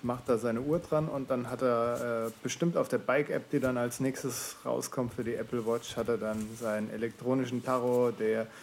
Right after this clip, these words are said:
vierhundert Euro kostet und der, wenn er dann Looping dreht und auf dem Kopf landet, dafür sorgt, dass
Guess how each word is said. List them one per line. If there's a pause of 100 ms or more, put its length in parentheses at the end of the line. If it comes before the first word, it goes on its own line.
(320)
vierhundert
Euro
kostet
und
der,
wenn
er
dann
Looping
dreht
und
auf
dem
Kopf
landet, (380)
dafür
sorgt, (100)
dass